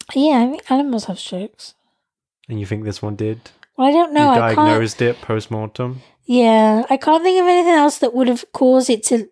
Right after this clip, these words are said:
Speaker 1: be so fully intact. But, like, its head was, but yeah, so I stared at it for so long, and I was so, like,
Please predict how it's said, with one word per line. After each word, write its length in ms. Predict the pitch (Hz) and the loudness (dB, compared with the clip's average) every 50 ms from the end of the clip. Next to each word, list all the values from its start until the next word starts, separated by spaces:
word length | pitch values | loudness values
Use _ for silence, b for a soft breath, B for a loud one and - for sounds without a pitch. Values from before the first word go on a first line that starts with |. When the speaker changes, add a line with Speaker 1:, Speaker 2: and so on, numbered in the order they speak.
| _ - | _ 0
Speaker 1:
be 160 | 240 226 208 | 0 2 2
so 400 | - - - 240 226 226 233 226 | 0 0 0 2 4 4 2 0
fully 440 | - - - 254 233 233 226 220 214 | -2 -4 -2 0 2 2 2 2 2
intact. 800 | 208 202 - - 233 208 - - _ - - _ - - - - b b b b b b b b b b b - | 0 -2 -4 -4 -4 -4 -4 -4 _ -16 -20 _ -14 -14 -14 -16 b b b b b b b b b b b -2
But, 100 | 220 214 | 2 2
like, 500 | 220 214 214 208 196 - - - - _ _ _ _ _ _ _ _ _ _ _ _ _ | 4 4 4 2 0 -2 -8 -18 -20 _ _ _ _ _ _ _ _ _ _ _ _ _
its 200 | - 233 220 - | -6 -6 -6 -6
head 420 | - - - - - 240 233 220 - | -8 -12 -8 -4 -2 -2 -2 -2 -4
was, 460 | 208 208 208 202 208 - - - - B B B B B B B B B B | -4 -2 -2 -2 -4 -8 -12 -16 -16 B B B B B B B B B B
but 80 | 294 285 | 0 2
yeah, 140 | 302 320 | 2 2
so 180 | 302 - 320 285 | 2 2 4 4
I 300 | 285 294 294 277 269 - - - - - - | 4 4 2 0 -4 -10 -18 -20 -20 -14 -10
stared 480 | - - - - 330 320 339 349 339 | -8 -6 -2 0 2 4 4 4 4
at 80 | 320 277 | 4 2
it 120 | 240 220 | 0 -2
for 120 | - - 233 | -2 -4 -2
so 180 | - 269 262 | 2 4 4
long, 180 | 254 247 226 226 - B B B B B B B | 4 4 2 0 -4 B B B B B B B
and 100 | 277 269 | 2 4
I 120 | 277 285 | 4 4
was 120 | 294 302 - | 2 0 0
so, 260 | - - 349 359 381 | 0 2 2 4 4
like, 400 | 381 392 381 339 359 - - | 6 4 4 2 0 -4 -14